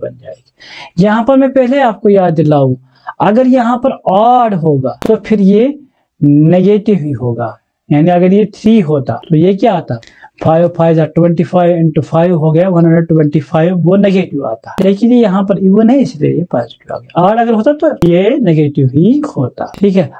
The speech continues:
अब हम formula, अ, apply करेंगे। Therefore, x equal to minus b plus minus root of b square minus four A C divided by two A, वैल्यू दे दीजिए। In place of b minus five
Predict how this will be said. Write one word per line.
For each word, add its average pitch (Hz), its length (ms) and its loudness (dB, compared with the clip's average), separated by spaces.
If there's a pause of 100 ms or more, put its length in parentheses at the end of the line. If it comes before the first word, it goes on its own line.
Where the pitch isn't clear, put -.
अब 214 140 0
हम 247 100 -2
formula, 175 440 0
अ, 147 420 0
apply 143 300 0
करेंगे। 120 600 -4 (100)
Therefore, 139 680 -2 (180)
x - 140 -12
equal 143 180 -2
to 143 60 4
minus 147 320 2
b 214 100 2 (100)
plus 135 260 -2
minus 127 240 -8
root 143 180 -2
of 127 160 -2
b 165 160 2
square 131 260 -2
minus 123 320 -2
four 165 280 0
A 202 100 4 (160)
C 269 80 0 (680)
divided 156 360 0
by 135 100 2 (160)
two 151 140 4
A, 208 240 2
वैल्यू 202 260 2
दे 214 200 2
दीजिए। 233 580 0 (160)
In 214 220 2
place 269 340 2
of 240 320 -2
b 285 100 4 (240)
minus 214 340 0
five 170 220 2